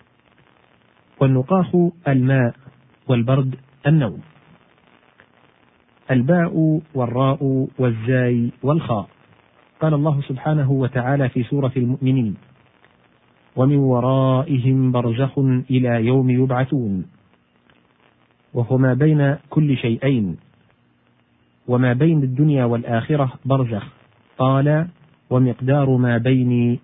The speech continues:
وبينك برزخ". الباء والراء والقاف. قال الله سبحانه وتعالى في سورة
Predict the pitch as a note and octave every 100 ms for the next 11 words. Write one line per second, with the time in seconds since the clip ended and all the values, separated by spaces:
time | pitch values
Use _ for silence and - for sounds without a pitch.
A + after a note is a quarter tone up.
0 | B2 A#2+ B2 B2+ A#2 A2 - A2+ G#2+ -
1 | B2 G#2+ G#2+ C3+ - G2 D#2+ - _ _
2 | _ _ _ _ _ _ _ _ _ _
3 | _ C3 A#2 B2 C3+ C3+ C#3 C3 C3 -
4 | - B2 A2 A#2 A#2+ C#3 A#2+ A#2 - C#3
5 | D3 B2+ F#2+ - - _ _ _ _ _
6 | _ _ _ _ _ _ - E3 E3 F3
7 | E3 D3+ - E3 D3+ D3+ C#3 C3 C3+ D#3
8 | C#3 C3+ D#3 D3